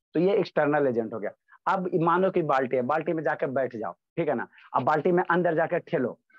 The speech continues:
बाल्टी में अब बैठे हो, अंदर जाके बैठ के ठेलो। देखो बाबू बाल्टी आपका move नहीं होगा, बाल्टी आपका move नहीं, करके देखना, है ना। एक बाल्टी लेना, बाल्टी में हिल जाना, अब बैठना या खड़े रहना,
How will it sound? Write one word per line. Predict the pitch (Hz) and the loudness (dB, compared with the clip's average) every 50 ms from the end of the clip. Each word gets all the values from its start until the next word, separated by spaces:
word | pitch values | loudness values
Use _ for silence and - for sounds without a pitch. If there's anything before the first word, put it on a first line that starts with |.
| _ _ _ - | _ _ _ -4
बाल्टी | 127 127 131 131 123 180 | -2 0 0 0 -2 -2
में | 170 170 165 | 0 0 0
अब | 151 | 0
बैठे | 143 135 143 139 139 185 | 0 -2 -2 -2 -2 -2
हो, | 170 160 | -2 0
अंदर | 147 147 143 147 156 | 0 0 0 -2 -2
जाके | 143 151 143 - 147 | -2 -4 -4 -4 -4
बैठ | 135 143 143 - | -4 -4 -4 -4
के | - 143 | -6 -6
ठेलो। | 120 - 135 110 101 92 - _ - _ _ - | -4 -4 -6 -6 -6 -10 -14 _ -20 _ _ -4
देखो | 151 170 175 165 | -4 -2 0 0
बाबू | 165 165 | 0 0
बाल्टी | 156 135 135 135 147 143 - 165 | 2 2 0 0 0 0 0 -2
आपका | 147 139 - 160 | -2 0 -2 -2
move | 143 135 131 139 143 123 | -2 0 0 0 0 0
नहीं | 120 113 113 110 110 | 0 0 -2 -2 -2
होगा, | 110 95 101 101 | -4 -4 -4 -4
बाल्टी | 101 117 117 120 120 135 | -2 0 -2 0 0 -2
आपका | 127 120 - 123 | -2 -2 -2 -2
move | 123 120 120 113 | 0 0 -2 -2
नहीं, | 107 110 110 | -4 -6 -6
करके | - 143 139 120 147 135 | -4 -4 -4 -2 -2 -2
देखना, | 123 123 110 113 117 | -2 -4 -4 -6 -8
है | 147 175 | -8 -6
ना। | 151 113 92 - _ _ _ _ _ _ | -8 -8 -12 -14 _ _ _ _ _ _
एक | 127 123 117 | -2 -2 0
बाल्टी | 117 117 120 123 123 117 156 156 | 2 2 2 2 2 2 2 2
लेना, | 156 151 151 147 131 | 2 2 2 2 0
बाल्टी | 120 123 120 120 117 143 131 | 0 0 -2 -2 -2 -2 -4
में | 123 120 117 107 120 | -2 -4 -4 -2 0
हिल | 143 156 156 | 0 0 2
जाना, | 151 147 143 143 131 113 85 - _ _ - | 0 0 0 0 0 -2 -4 -6 _ _ -8
अब | 120 | -4
बैठना | 117 131 135 135 - - 143 143 139 110 - 110 | -4 -2 -4 -4 -4 -4 -2 -2 -2 -2 -2 -2
या | 113 117 | -4 -4
खड़े | - - 131 139 147 | -2 -2 -2 0 0
रहना, | 135 127 123 120 107 | -2 -2 -2 -4 -6